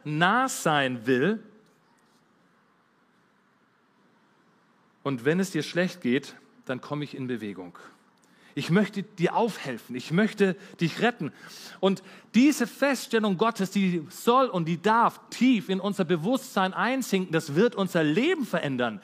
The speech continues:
wenn wir diese Wahrnehmung vor einem lebendigen Gott haben, der sagt, "Ich werde da sein." Es gibt keine Situation in diesem Universum, es gibt keine Situation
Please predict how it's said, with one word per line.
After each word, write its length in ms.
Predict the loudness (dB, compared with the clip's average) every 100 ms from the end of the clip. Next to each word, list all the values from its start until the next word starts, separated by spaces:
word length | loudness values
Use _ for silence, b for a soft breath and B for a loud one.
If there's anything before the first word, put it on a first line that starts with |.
| B B
wenn 160 | 0 2
wir 100 | 2
diese 380 | 2 2 0 2
Wahrnehmung 540 | 2 4 2 2 0
vor 160 | -2 0
einem 180 | 0
lebendigen 580 | 0 0 0 0 0 0
Gott 220 | 0 0
haben, 220 | 0 -2 0
der 100 | -2
sagt, 340 | -2 -4 -2
"Ich 220 | -2 0
werde 400 | 0 2 0 -2 -4
da 240 | -6 -6
sein." 340 | -6 -8 -10 -16 _ B B B
Es 240 | -6 0
gibt 320 | 2 2 -2
keine 400 | 0 2 2 0
Situation 720 | -2 -4 -4 -4 0 0 0 -4 B
in 200 | -4 -2
diesem 340 | 0 0 -2 -2
Universum, 560 | -2 0 -2 -2 -4
es 120 | -4
gibt 200 | -2 -2
keine 320 | 0 0 0 -2
Situation 640 | -4 -4 -4 0 0 0